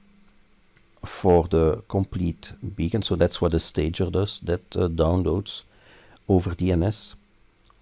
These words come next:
This is what you have to do. A A A, that's the first record, dot stage.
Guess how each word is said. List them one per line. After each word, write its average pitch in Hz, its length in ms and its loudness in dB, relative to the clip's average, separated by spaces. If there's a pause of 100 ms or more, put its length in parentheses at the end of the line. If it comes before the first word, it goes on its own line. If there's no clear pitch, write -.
(920)
This 90 240 -4
is - 140 -12
what - 160 -4
you 78 80 2
have 80 140 0
to 78 100 -4
do. 113 340 0 (420)
A - 60 0
A 87 400 2
A, 95 220 2
that's 87 240 -2
the - 60 -8
first - 420 -2
record, 95 360 -2
dot - 200 -8
stage. - 640 -4